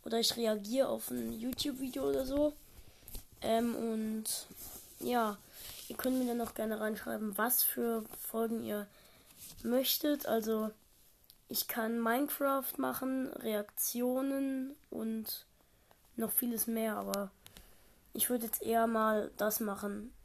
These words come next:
Ich könnte auch Among Us spielen, aber, oder Minecraft Dungeons, aber wirklich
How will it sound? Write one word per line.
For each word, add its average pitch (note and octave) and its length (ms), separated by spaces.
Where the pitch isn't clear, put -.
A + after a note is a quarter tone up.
Ich - 120
könnte A#3+ 320
auch A3 100
Among G#3 340
Us B3+ 160
spielen, C4+ 640
aber, G#3+ 400
oder B3 240
Minecraft A#3 460
Dungeons, B3+ 580
aber A3 540
wirklich A#3 600